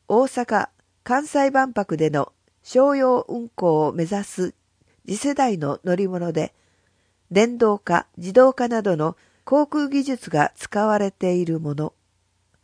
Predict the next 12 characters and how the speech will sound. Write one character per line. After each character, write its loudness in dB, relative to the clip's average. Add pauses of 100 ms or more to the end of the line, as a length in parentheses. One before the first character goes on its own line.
(480)
門 2
市 -12
長 0
は、 2 (560)
観 0
光 2
だ 0
け 0
で 2
は 0
な -6
く、 -4